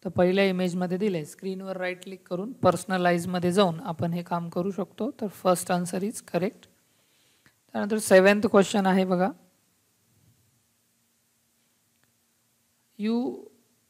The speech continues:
want to purchase multiple item on Flipkart, so you select the first item and then add it to cart. After some time you find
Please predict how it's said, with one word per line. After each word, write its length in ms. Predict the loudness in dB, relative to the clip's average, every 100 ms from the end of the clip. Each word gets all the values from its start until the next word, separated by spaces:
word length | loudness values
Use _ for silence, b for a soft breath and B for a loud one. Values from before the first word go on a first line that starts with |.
| -4
want 340 | 2 4 4 2
to 80 | -2
purchase 500 | 4 4 2 -6 0
multiple 460 | 0 0 0 4
item 400 | 4 4 0 -6
on 220 | -6 -8
Flipkart, 640 | -8 -6 -8 -2 -2 -2 -6
so 360 | -6 -4 -4 -8
you 220 | -8 -6
select 520 | -6 -4 -2 0 -2 -2
the 100 | -4
first 380 | -2 -2 -2
item 420 | -2 -2 -4 -8 -8
and 260 | -12 -8 -6
then 180 | -8 -6
add 240 | -6 0
it 280 | 0 0 -6
to 100 | -8
cart. 420 | 2 2 2 -6 -10 0
After 420 | 0 0 -4 -2
some 320 | -2 -2 0
time 340 | 0 0 -4
you 220 | -4 -2 -2
find 540 | 0 0 0 -2 -6